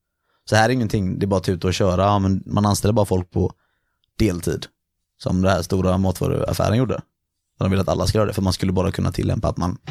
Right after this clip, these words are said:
man jobbar mer tid där, så slipper man betala någon form av övertidsersättning.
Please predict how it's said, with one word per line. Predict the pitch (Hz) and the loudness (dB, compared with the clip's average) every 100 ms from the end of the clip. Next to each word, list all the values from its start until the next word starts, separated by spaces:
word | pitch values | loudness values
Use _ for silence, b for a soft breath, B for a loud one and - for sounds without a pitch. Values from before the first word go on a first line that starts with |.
| - | -4
man | - | -2
jobbar | 131 | 2
mer | 117 107 | 2 0
tid | - | 0
där, | 127 - | -2 -2
så | 110 | -4
slipper | 107 | -2
man | 95 | 0
betala | 92 92 98 | 0 -2 -2
någon | |
form | 98 98 | -2 -2
av | |
övertidsersättning. | 104 92 82 - - 110 139 | -2 -2 -2 -2 0 -2 -2